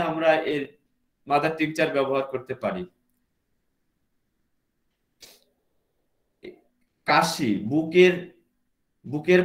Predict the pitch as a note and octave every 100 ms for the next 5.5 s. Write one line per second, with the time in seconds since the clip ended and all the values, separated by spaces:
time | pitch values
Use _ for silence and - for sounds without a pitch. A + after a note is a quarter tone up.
0 | D#3+ D3 - F3 F3+ E3+ - - _ _
1 | _ B2 C#3+ E3+ F3+ F3+ C#3+ A2 G#2+ -
2 | - _ _ _ _ _ _ _ _ -
3 | C3 D#3 D#3+ F3+ D#3 E3 F3 F3+ E3 -
4 | - - - D#3 E3 E3+ D#3 - E3+ D3
5 | C#3+ E3 D#3+ E3